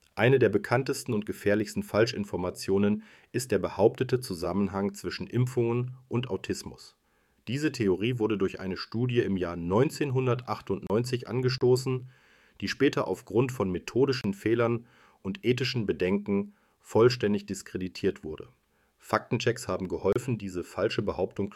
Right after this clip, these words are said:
zu widerlegen und auf die Bedeutung von Impfungen für die öffentliche Gesundheit hinzuweisen. Die Flat Earth Theorie.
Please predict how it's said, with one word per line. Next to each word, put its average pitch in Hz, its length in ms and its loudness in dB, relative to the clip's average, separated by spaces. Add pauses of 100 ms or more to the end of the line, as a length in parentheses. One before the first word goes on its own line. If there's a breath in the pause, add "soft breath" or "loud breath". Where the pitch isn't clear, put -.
(100)
zu - 160 -10
widerlegen 104 640 -2 (380 loud breath)
und 175 280 4
auf 123 140 -2
die 120 100 -6
Bedeutung 113 500 2
von 104 200 -2
Impfungen 120 600 0
für 107 220 -2
die 95 100 -4
öffentliche 101 540 -6
Gesundheit 87 480 -6
hinzuweisen. 80 680 -6 (760)
Die 90 140 -4
Flat 123 420 0
Earth 98 400 2
Theorie. 80 520 -2